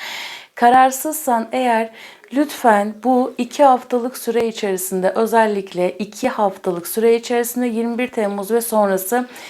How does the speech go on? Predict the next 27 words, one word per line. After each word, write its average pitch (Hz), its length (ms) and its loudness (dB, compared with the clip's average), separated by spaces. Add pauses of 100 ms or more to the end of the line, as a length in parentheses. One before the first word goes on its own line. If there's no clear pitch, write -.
sekiz 247 360 0
Ağustos, 214 480 0
hatta 220 420 0
on 247 240 2
Ağustos 196 500 -2
tarihine 190 500 -2
kadar 175 360 0
diyelim 170 340 -4
biz 214 240 -2
arkadaşlar. 180 720 -2 (1040)
Aldığın 269 600 4
rüyalara 285 600 4
çok 254 260 -6
dikkat 226 280 -8
et 196 160 -6
terazi 190 540 0
burcu. 180 260 -4
Yani 214 280 0
doğru 226 340 4
kişiyi 247 400 -6
görebilirsin 226 680 -2
ve 202 120 -2
pek 269 260 -4
çoğunuz 196 400 0
için 208 360 -4
bu 202 120 -4
sizin 202 480 -4